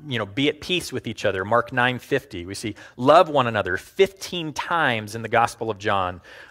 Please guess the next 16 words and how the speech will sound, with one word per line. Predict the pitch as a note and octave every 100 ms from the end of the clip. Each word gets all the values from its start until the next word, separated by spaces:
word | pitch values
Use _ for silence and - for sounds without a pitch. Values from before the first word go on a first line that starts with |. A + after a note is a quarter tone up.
| _ -
or | A#2+
fifteen | - G#3 F#3
times | D3+ D3+ C3+
total, | - C#3 A2 G2
five | - D3 E3+
times | - D3 B2+
in |
the | B2+
Gospel | B2 A#2 - A2+
of |
John, | G#2 A2+ A2 A2
in | F#2+ F#2+
Romans, | B2+ D3 D3 C3+
Thessalonians, | - C3 - C3 C3 C3 B2
First | - C#3 -
Peter, | - B2+ B2+